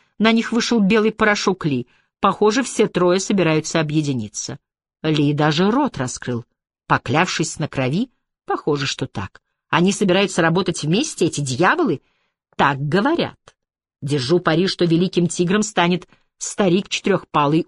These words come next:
У». «Ай-я, этот тип! Говорят, он полсотни человек убил своими руками», мрачно сказал Ли и даже содрогнулся.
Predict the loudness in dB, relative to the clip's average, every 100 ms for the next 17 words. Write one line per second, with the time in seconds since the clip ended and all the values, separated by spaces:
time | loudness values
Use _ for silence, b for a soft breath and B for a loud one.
0 | -2 -2 -2 _ _ _ 0 4 4 4
1 | 0 -2 _ -2 -2 0 -6 -2 -2 -2
2 | -6 _ _ _ _ 0 2 2 0 -2
3 | 0 -2 0 -2 -2 -4 -2 0 0 0
4 | 0 0 0 0 0 -2 -2 -2 -2 -6
5 | b b -2 2 2 0 -6 -2 -2 0
6 | 0 2 0 0 -2 -2 -4 -6 -2 -2
7 | -4 -8 -8 -12 -14